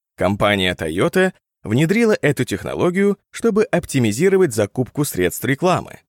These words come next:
Таким образом, общие расходы на рекламу сократились на тридцать-тридцать пять процентов.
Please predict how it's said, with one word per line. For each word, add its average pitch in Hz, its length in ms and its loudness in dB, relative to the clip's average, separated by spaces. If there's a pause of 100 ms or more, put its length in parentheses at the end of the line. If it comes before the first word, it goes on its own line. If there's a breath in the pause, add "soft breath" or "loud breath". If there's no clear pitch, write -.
(220)
Таким 80 320 -2
образом, 156 500 2 (220)
общие 185 360 2
расходы 110 440 0
на 98 60 0
рекламу 143 600 0 (140)
сократились 196 720 0
на 101 160 -2
тридцать-тридцать 175 1500 0
пять 78 220 -2
процентов. - 640 -4